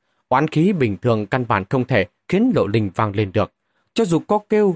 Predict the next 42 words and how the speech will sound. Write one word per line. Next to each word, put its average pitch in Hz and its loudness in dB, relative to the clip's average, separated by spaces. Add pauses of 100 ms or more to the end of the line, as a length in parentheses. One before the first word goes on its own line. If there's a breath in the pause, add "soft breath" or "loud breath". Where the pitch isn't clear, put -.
(140)
cũng 160 0
tuyệt 123 0
đối 147 2
không 123 0
có 170 -2
khả 98 -6
năng 117 -2 (260)
khiến 180 2
cho 277 0
người 104 -2
ta 107 -2 (100)
chấn 208 0
động 131 0
đến 131 0
mức 254 0 (240)
mất - -4
cả 95 -2
thính 131 0
giác 165 -4
như 95 -4
thế. 185 0 (480)
Lần 139 0
oán 156 2
khí 233 2
chạm - -2
chuông 196 -2
này 113 0 (240)
có 233 0
thể 120 0
khiến 185 0
Thịnh 104 -2
Hạ 113 -2 (140)
bị 143 2
thương 123 0
thành 87 -8
như 110 -2
vậy, 107 0 (360)
phải 127 2
có 190 -2
hai 151 0
điều 104 0
kiện 107 -2